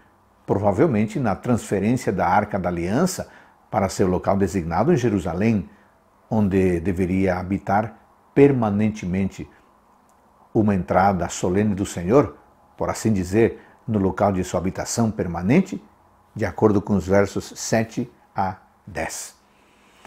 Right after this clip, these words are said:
O salmista Davi deixa bem claro que a terra e tudo, tudo que nela há pertence ao Senhor. Foi Deus quem nos criou. Não evoluímos de uma existência sem compreensão racional.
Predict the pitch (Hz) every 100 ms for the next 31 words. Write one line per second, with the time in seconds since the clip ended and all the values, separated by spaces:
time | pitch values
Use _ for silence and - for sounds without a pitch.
0 | - - 285 - 160 117 120 - 98 92
1 | 87 117 117 87 104 - 90 95 87 107
2 | 131 107 - 98 92 87 - 160 180 120
3 | 92 - - 190 113 92 90 - - -
4 | - - - 135 120 - 95 120 90 101
5 | 127 - - - - 120 - 98 - 127
6 | 180 220 143 - - _ _ _ _ _
7 | _ _ - 107 90 80 220 254 127 110
8 | 101 95 - 92 80 - - _ _ _
9 | _ _ 277 254 123 113 120 139 107 92
10 | 107 101 92 90 - 113 107 - - 104
11 | 92 98 92 95 87 104 101 104 101 90
12 | 82 76